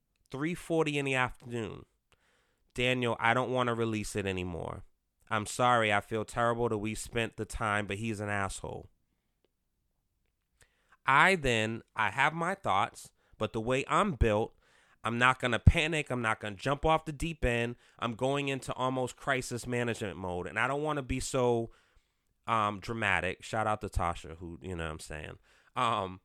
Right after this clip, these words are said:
but I don't wanna be dramatic, but I'm going into how can we make this work? How can both parties get what we need from this? I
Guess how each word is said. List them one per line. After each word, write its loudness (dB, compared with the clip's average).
but -4
I 4
don't 2
wanna 2
be -4
dramatic, -2
but -2
I'm -6
going -4
into -6
how 4
can -4
we -4
make -4
this -4
work? -2
How 0
can -6
both -4
parties -2
get -4
what -6
we -6
need -6
from -10
this? -16
I 4